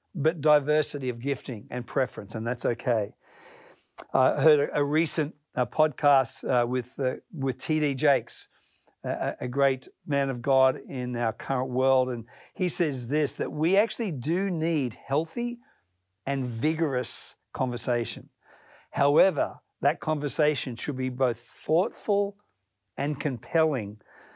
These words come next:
not loud and irritating. Thoughtful and compelling, not loud and irritating. And so if we, and we need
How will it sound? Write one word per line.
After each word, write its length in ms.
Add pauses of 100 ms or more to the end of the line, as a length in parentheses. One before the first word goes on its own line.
(140)
not 420
loud 680 (520)
and 200
irritating. 640 (100)
Thoughtful 380
and 80
compelling, 480
not 160
loud 240
and 60
irritating. 560
And 100 (180)
so 140
if 100
we, 220
and 100
we 140
need 480